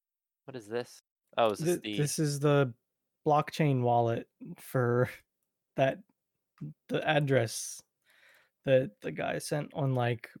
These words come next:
Speaker 2: Bill Gates, Elon Musk, all kinds of big verified Twitter handles. He got sent twelve point eight Bitcoins.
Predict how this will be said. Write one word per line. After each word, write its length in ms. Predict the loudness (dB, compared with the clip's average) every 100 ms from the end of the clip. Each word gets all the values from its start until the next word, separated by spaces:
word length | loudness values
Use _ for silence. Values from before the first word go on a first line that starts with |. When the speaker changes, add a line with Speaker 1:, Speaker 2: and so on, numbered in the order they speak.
| -2
Speaker 2:
Bill 220 | 0 0
Gates, 440 | 0 0 -2 -6 -8
Elon 300 | -4 -4 -4
Musk, 500 | -4 -4 -6 -10 -14 _ _ _ -6
all 120 | -4
kinds 260 | 0 2
of 160 | 2 2
big 220 | 2 2
verified 720 | 2 2 4 2 0 0 0 -2
Twitter 420 | -4 -2 -4 -6
handles. 520 | -6 -6 -8 -10 -14 _ -20 -20 _ _ _ _ _ _ _ -6
He 100 | 4
got 300 | 4 4 -2 -8
sent 520 | -2 4 4 2 -6
twelve 440 | 2 6 4 2
point 340 | -2 0 0 -2 -2
eight 320 | -2 -2 -6
Bitcoins. 800 | -6 -6 -6 -6 -6 -12 -18 -20